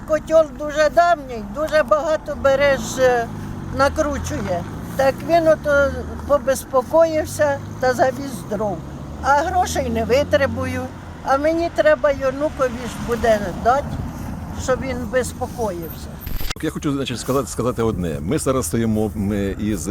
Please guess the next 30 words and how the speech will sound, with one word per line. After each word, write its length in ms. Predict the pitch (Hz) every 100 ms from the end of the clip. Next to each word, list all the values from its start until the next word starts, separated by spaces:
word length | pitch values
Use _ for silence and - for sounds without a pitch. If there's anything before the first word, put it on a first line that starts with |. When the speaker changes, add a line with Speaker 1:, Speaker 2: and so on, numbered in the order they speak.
| 98
Speaker 2:
пайовиками, 540 | 90 101 98 - 95 92
власниками 540 | 85 135 117 98 98
цих 200 | 95 117
земельних 380 | 95 101 104 92
ділянок, 460 | 82 92 87 87 90
які, 140 | 92
які 180 | 98 127
в 60 |
них 200 | 110 101
орендує, 640 | - 104 95 107 101 92 82 87 87 87
е, 40 | -
фірма 320 | 120 101 92 87
"Райс", 160 | 78 - -
перед 160 | 92
якою 200 | 90 -
ми 380 | 104 90 87 -
стоїмо, 460 | - - - - - - - - - 98 92
е, 40 | 90
перед 200 | 104 98
їхньою 380 | 117 - 101 104
афішею. 680 | - 107 104 - 92 - - - - - - - - - - - - - -
І 220 | 175 185
ви 180 | 139 147
бачите 540 | 135 165 127 143 135 131
перед 140 | 131
собою 360 | - 127 143 127
наяву 520 | 123 127 117 175 165 - - - 98
цих 280 | - 160 147 - -
землевласників. 840 | 139 135 143 139 139 107 - 92 82 87 - 87 - - - -
Пані, 340 | 151 175 175